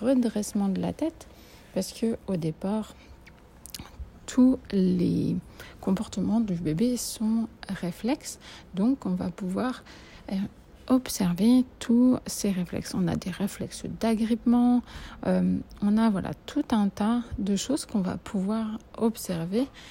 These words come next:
qui sont, qui peuvent paraître, euh,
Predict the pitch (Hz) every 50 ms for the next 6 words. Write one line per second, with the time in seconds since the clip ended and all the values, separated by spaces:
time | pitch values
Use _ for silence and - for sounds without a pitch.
0 | - - - - - - 202 175 - - 220 240 233 - - - - - 196 -
1 | 226 240 - - - 214 208 - 233 233 226 - - - - - - - - -
2 | - - -